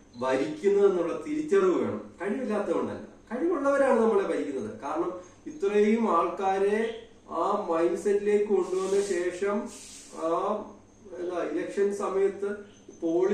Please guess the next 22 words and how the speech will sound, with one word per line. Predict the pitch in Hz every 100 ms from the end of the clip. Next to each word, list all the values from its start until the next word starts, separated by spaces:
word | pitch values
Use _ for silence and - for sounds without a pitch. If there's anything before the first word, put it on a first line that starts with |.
| 202
ചെയ്യിക്കണമെങ്കിൽ | 180 185 - 202 196 185 185 185 - - - - - - - - - - -
അവന്റെ | 156 156 170 170 170 123
ബ്രെയിൻ | 151 160 147 - - - - -
അത്രമേൽ | - - 170 165 160 151 151 -
ഭയങ്കരമാണ്. | 127 139 147 147 113 - - - - - -
അപ്പം | 120 160 170 -
politics | 139 139 151 185 - 175
is | - 220
a | - - - - - - 120
good | 156 220 - - - - - -
business | - - 165 170 151 143
method. | 120 117 107 - - - -
നിങ്ങൾ | 139 170 185
എന്ത് | 170
ചെയ്യണം? | 208 175 165 - - -
ഒന്നെങ്കിൽ | 233 285 285 240
രാഷ്ട്രീയത്തിലേക്ക് | 208 208 214 202 208 208 196
ഇറങ്ങി | 185 175 165
ധാരാളം | 156 170 180 185 196 160
പൈസ | 147 202 -
സമ്പാദിക്കാനുള്ള | 156 160 156 156 156 151 151 - - - - -
വിദ്യകൾ | 170 170 - 262 247